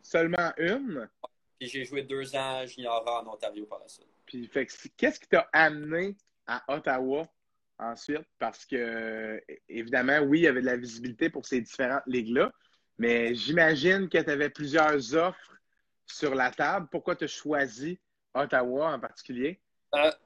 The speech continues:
Speaker 2: ben, honnêtement, j'avais, euh, j'avais pas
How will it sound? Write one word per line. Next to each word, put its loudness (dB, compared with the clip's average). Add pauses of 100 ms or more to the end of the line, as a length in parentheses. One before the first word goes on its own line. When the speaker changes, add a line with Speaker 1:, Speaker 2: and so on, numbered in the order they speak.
(120)
Speaker 2:
ben, 2
honnêtement, -4
j'avais, -2
euh, -4 (380)
j'avais -8
pas -12